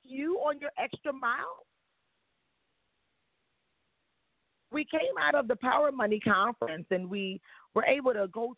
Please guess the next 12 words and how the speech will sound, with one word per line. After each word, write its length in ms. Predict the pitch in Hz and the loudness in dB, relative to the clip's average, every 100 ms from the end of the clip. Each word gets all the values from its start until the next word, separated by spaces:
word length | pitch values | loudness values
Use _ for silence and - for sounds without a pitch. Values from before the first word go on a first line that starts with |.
| _ | _
through 240 | 202 185 - | -4 -2 -2
all 300 | 220 247 233 180 | -2 -2 -4 -12
areas 420 | 208 226 190 170 | -10 -8 -10 -10
of 160 | 165 156 | -10 -10
a, 360 | 156 165 - | -12 -12 -4
of 140 | 175 160 | -4 -4
your 160 | 160 | -8
life 460 | 156 160 180 156 - - | -8 -4 -2 -2 -6 -8
where 160 | 151 | -8
people 680 | 147 170 190 - 151 147 147 _ _ _ _ _ _ _ _ _ _ _ | -8 -14 -16 -2 0 0 -2 _ _ _ _ _ _ _ _ _ _ _
can 160 | 185 175 | -2 -2
grow 460 | 143 156 196 160 | -4 2 2 2